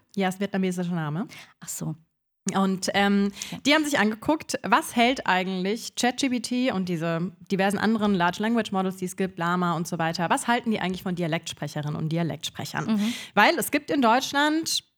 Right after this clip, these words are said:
Speaker 1: man sagt so Pi mal Daumen, je nachdem, was für eine Statistik man anguckt, so vierzig Prozent Menschen sprechen auf jeden Fall Dialekt und benutzen ihn auch wirklich sehr regelmäßig.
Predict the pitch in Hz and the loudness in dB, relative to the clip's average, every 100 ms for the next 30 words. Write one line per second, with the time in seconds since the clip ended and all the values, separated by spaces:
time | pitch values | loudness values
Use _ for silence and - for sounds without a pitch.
0 | _ 202 214 220 240 247 - - 302 240 | _ 0 2 2 2 -4 -4 -2 2 4
1 | 190 185 220 240 208 226 208 208 208 214 | 4 4 4 4 2 2 0 2 2 2
2 | 196 202 214 - 226 - 190 190 180 180 | 2 0 -2 -2 0 2 2 2 2 0
3 | 175 202 190 262 254 196 185 247 247 185 | -2 -2 -2 -4 -2 0 0 0 -2 -2
4 | - 320 - 285 220 214 233 240 226 - | 0 0 0 -4 -4 0 0 0 -4 -4
5 | 175 220 262 - 240 233 - 240 285 302 | 0 0 0 0 0 -2 0 0 2 0
6 | 294 247 240 214 214 220 202 208 269 - | 0 0 2 2 2 2 2 2 2 -2
7 | 190 170 170 208 226 185 220 196 208 185 | 0 0 0 -4 -2 0 2 2 0 0
8 | 160 151 - 269 - | -2 -4 -2 -2 -4